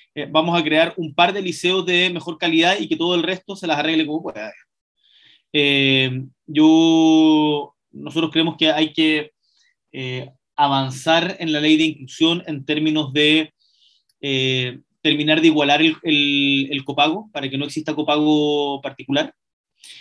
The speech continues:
Creo que tenemos que fortalecer las escuelas públicas mediante una adecuación de los slep,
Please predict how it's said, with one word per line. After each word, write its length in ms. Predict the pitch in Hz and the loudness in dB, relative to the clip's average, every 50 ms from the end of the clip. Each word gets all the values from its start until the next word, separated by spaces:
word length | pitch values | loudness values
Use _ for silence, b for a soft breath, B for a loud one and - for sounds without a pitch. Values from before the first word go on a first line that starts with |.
| B B B B _ | B B B B _
Creo 320 | - 151 151 151 156 151 | -2 2 4 4 4 2
que 460 | 139 151 151 151 147 147 147 151 147 139 | 2 2 2 4 4 4 2 2 0 -2
tenemos 300 | - 139 143 151 147 139 | -6 -8 -8 -8 -10 -8
que 260 | - 156 147 147 147 - - | -2 -2 0 0 -2 -4 -8
fortalecer 540 | - 139 135 139 139 135 131 135 - 156 156 | -12 -10 -6 -4 -4 -4 -4 -4 -2 0 0
las 160 | 160 156 151 | 0 0 -2
escuelas 400 | 151 - 165 160 156 147 135 - | -2 -4 -2 0 0 -2 -2 -2
públicas 420 | 156 156 160 165 165 160 170 160 | 0 2 2 2 0 -2 -4 -6
mediante 460 | 160 151 147 147 147 147 151 151 156 | -4 -6 -4 -4 -4 -6 -6 -4 -4
una 160 | 151 151 151 151 | -4 -2 -2 -2
adecuación 840 | 147 147 143 139 127 131 - - 147 151 160 175 180 180 165 156 | -2 -2 -4 -6 -10 -10 -8 -6 -4 -4 -2 -4 -6 -6 -8 -4
de 560 | 151 151 151 151 156 156 156 156 156 156 160 156 | -2 0 2 2 4 4 4 4 2 2 0 0
los 300 | 151 151 - - - - | -2 -6 -6 -10 -16 -10
slep, 320 | 143 151 165 190 - _ | -4 -4 -4 -4 -4 _